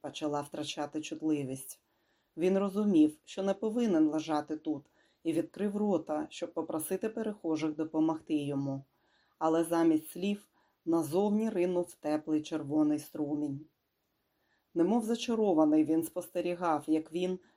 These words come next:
змішуючись зі снігом, що танув, стікав на бруківку.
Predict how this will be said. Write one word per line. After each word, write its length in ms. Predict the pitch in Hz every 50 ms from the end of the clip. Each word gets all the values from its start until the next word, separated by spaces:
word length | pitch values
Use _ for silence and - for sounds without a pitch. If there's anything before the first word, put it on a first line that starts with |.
| _ _ -
змішуючись 760 | - 170 185 214 208 - - 226 220 214 - 220 208 208 -
зі 140 | 190 208 202
снігом, 680 | 202 - - 185 185 185 185 175 165 170 165 165 160 - _ _ _ _
що 200 | - - - 165
танув, 500 | 165 - 156 151 151 151 147 147 147 -
стікав 500 | - - - 160 156 - 160 156 156 151 156
на 100 | 160 151
бруківку. 760 | 143 165 156 151 - - 151 135 - - _ - 139 135 131